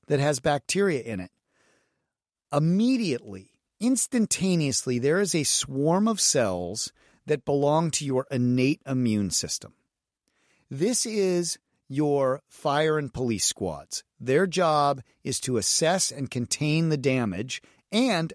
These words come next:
no kidding, to essentially file a report to a more sophisticated set of enforcement officers.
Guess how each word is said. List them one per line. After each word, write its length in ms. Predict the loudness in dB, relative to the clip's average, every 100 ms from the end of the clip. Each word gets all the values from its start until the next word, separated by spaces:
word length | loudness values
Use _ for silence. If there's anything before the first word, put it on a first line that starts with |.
| -6
no 340 | -2 0 0
kidding, 460 | 0 0 0 -2 -6 _ _ -2
to 80 |
essentially 580 | 0 2 2 0 0 0
file 480 | 0 0 2 2 2
a 80 | 2
report 560 | 0 -2 0 0 0 _ _ _ _ _ _ _ -4
to 180 | 0 2
a 100 | 2
more 260 | 2 0
sophisticated 960 | 0 -2 -2 -2 -2 -2 0 2 0 -2 _ _ _ -4
set 320 | 2 2 0
of 160 | -2 0
enforcement 600 | 0 0 0 0 0 -2
officers. 640 | -4 -6 -8 -8 -8 -12